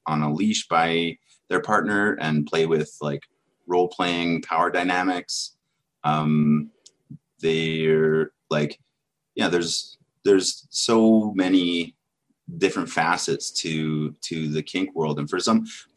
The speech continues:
for some people, it's not even a sexual thing. For some people, it's like a, it, you know, it, it's a place for, for them to, um, feel differently or to feel affirmed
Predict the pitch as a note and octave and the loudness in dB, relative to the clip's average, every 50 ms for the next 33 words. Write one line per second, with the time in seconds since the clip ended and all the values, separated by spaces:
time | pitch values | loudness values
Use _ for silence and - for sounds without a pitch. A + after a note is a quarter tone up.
0 | _ _ _ - F#2 - - C#3+ D#3 D3+ C#3+ - C3+ C#3+ - - D2 C#2+ - - | _ _ _ -6 -2 2 4 4 4 2 2 0 0 0 0 -2 -4 -4 -6 -10
1 | _ _ _ _ - - - - - A2+ A2+ A2+ A2+ A2+ A2 G#2 F#2+ F2 E2 - | _ _ _ _ -4 -4 -4 0 2 4 6 6 6 6 6 4 2 2 2 0
2 | F#2+ F2 E2+ - - A#2+ A2+ G#2+ - - F2 F2+ G#2+ B2+ D3+ D#3 C#3+ - _ - | 0 0 -2 -2 -2 -2 -2 -2 -2 -4 -2 -2 0 0 -2 -4 -6 -8 _ -6
3 | F#2+ F2+ - G#2+ G2+ - A2+ A2 A2+ G2+ G2 F#2+ F2 D#2+ - - D#2+ D2+ D2+ D2 | -4 -2 -2 -2 -2 -2 -2 -2 2 2 4 4 4 2 0 -2 -4 -4 -2 -2
4 | - D2+ D2+ D2 D2 D2 - _ _ _ _ - D#2+ D#2 - - _ _ - - | -4 -2 -2 -4 -4 -8 -12 _ _ _ _ -2 -2 -2 -2 -6 _ _ -10 -10
5 | - - - E2 D#2 D2+ D2 D#2 D2+ D2+ - - D#2+ - - D2+ - - F2 E2+ | -8 -6 -6 -4 -2 -2 0 -2 -2 -2 -4 -6 -6 -6 -6 -8 -6 -2 -2 -2
6 | E2 - - - E2 E2 D#2+ D#2+ D#2 D#2 D#2 D#2 D2+ - _ _ _ _ _ _ | -2 -2 -4 -4 0 2 4 6 6 6 4 4 2 -2 _ _ _ _ _ _
7 | _ _ _ - E2 D#2+ E2 D#2+ E2 D#2+ - - - D#2+ D#2 D#2 D#2 D#2+ D#2 D#2 | _ _ _ -4 -2 -2 0 -2 -2 -4 -4 -4 -4 -4 -2 -2 -2 -2 -2 -2
8 | D#2 D#2 D#2 D#2 D2 - _ _ _ _ _ - D2 D2 D2+ D2+ D2 D2 D2 D2 | -2 -2 -2 -4 -6 -8 _ _ _ _ _ -4 -4 -2 -2 -2 -2 -4 -4 -6
9 | - _ _ _ _ _ _ _ _ _ - - D#2+ D#2+ E2+ E2+ E2+ E2+ F2 F2 | -10 _ _ _ _ _ _ _ _ _ -12 -8 -4 -2 0 0 0 0 -2 -2
10 | - - _ - - - F2 - - G#2+ - G2 G#2 A2 - - - E2+ - - | -4 -8 _ -6 -2 -2 -2 0 0 -2 -2 0 2 2 2 2 0 -2 -4 -4
11 | F2+ F2 F2 - - D#2 - - - E2+ F2 F#2+ G#2 A2+ B2 B2+ B2 | -2 -2 -2 -2 -4 -8 -10 -6 -4 -2 0 4 4 4 4 4 0